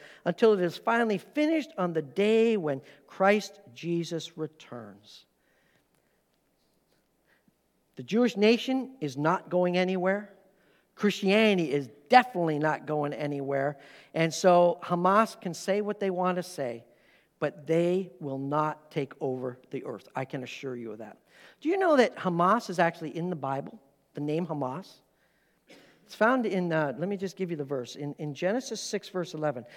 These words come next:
"Now the earth was corrupt in God's sight and was full of violence." That word violence, the root of it is Hamas.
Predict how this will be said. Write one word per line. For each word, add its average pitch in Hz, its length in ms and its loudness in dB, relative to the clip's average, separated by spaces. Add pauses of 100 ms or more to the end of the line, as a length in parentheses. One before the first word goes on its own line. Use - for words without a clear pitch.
(200)
"Now 185 120 8
the 208 140 4
earth 285 220 4
was 240 100 -2
corrupt 233 540 0
in 202 100 -2
God's 196 300 2
sight 160 280 -2
and 156 160 -6
was 151 160 -6
full 233 560 -2
of 165 220 -2
violence." 165 400 2 (240)
That 214 180 4
word 269 180 0
violence, 208 420 4
the 165 120 -4
root 220 240 0
of 151 140 0
it 139 220 -6 (340)
is 156 160 -8
Hamas. 151 640 -8